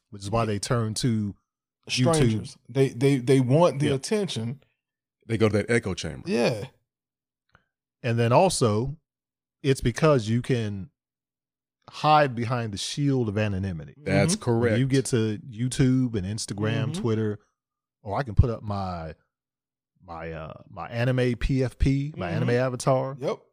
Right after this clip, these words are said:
Speaker 1: some wacky
Speaker 2: Yep.
Speaker 1: username, and I
Speaker 2: Yep.
Speaker 1: can say racist, foul stuff, homophobic,
Speaker 3: Mm-hmm.
Speaker 1: transphobic,
Speaker 2: Yep.
Speaker 1: sexist, whatever.
Speaker 2: And then go and hang out with my black friends.
Speaker 1: Yeah.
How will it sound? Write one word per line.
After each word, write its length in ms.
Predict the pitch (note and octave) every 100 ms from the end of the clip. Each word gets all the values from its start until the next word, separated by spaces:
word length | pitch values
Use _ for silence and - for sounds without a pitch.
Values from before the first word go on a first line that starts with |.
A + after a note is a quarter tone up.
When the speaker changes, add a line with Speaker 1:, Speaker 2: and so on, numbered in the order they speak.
| _ _
Speaker 1:
some 360 | - A2+ A2+
wacky 540 | G2 A2+ C3 A#2+ A2 A2 _ A2
Speaker 2:
Yep. 180 | C3+
Speaker 1:
username, 500 | C3 C#3 C#3 C#3 D3 -
and 120 | F2+
I 80 | G2+
Speaker 2:
Yep. 60 | -
Speaker 1:
can 100 | G2
say 460 | - G#2 G2 F#2 F2+ _ _
racist, 360 | A#2 A#2+ A#2+ -
foul 360 | - A#2 A#2+
stuff, 380 | A2+ - A#2 G#2+ _ _
homophobic, 540 | A2+ A2+ G#2+ A#2+ A#2 A#2
Speaker 3:
Mm-hmm. 140 | -
Speaker 1:
transphobic, 640 | A2 A2 G#2+ A#2 A2 G#2+ - _ _ B2
Speaker 2:
Yep. 220 | D#3 - - -
Speaker 1:
sexist, 580 | - - A#2+ - A#2
whatever. 400 | C#3 E3 C#3 C#2+ - _ _ _ _ _ -
Speaker 2:
And 160 | C3 C3
then 440 | D#3 D3+ C#3+ C#3 _ _ _ _ _ _ _ -
go 360 | C#3+ D3+ D#3
and 160 | C3 A#2+
hang 260 | D#3 D3+
out 160 | D3+ D3+
with 140 | C3+
my 100 | C3
black 320 | B2+ C3+ C#3+ C3+
friends. 420 | C3 A2 - - _ _ -
Speaker 1:
Yeah. 140 | C#3+